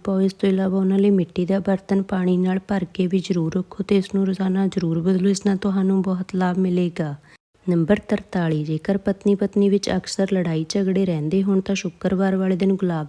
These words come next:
ਦੇ ਫੁੱਲ ਤੇ ਮੇਕਅਪ ਦਾ ਸਮਾਨ ਆਪਣੇ ਨੇੜੇ ਦੇ ਮੰਦਿਰ ਵਿੱਚ ਜ਼ਰੂਰ ਚੜਾਓ, ਇਸ ਨਾਲ ਤੁਹਾਡੇ ਵਿੱਚ ਕਲੇਸ਼ ਖਤਮ ਹੋਣ ਲੱਗ ਜਾਵੇਗਾ।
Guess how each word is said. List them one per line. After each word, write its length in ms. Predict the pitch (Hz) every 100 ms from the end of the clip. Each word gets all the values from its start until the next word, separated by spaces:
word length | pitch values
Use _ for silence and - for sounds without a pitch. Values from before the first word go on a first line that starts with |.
| 147
ਦੇ 80 | 190
ਫੁੱਲ 260 | - 190
ਤੇ 160 | 180 190
ਮੇਕਅਪ 440 | 185 160 - 190
ਦਾ 160 | 180 196
ਸਮਾਨ 340 | 190 196 170
ਆਪਣੇ 280 | 170 180 190
ਨੇੜੇ 300 | 185 180 170
ਦੇ 100 | 180
ਮੰਦਿਰ 320 | 190 185 180 185
ਵਿੱਚ 220 | 190 196
ਜ਼ਰੂਰ 320 | 180 170 165
ਚੜਾਓ, 260 | - 185 196
ਇਸ 160 | 185
ਨਾਲ 100 | 196
ਤੁਹਾਡੇ 320 | 185 196 180
ਵਿੱਚ 160 | 180 185
ਕਲੇਸ਼ 320 | - 190 180
ਖਤਮ 340 | - 175 180 185
ਹੋਣ 200 | 185 185
ਲੱਗ 160 | 175
ਜਾਵੇਗਾ। 580 | 170 180 170 170 165 139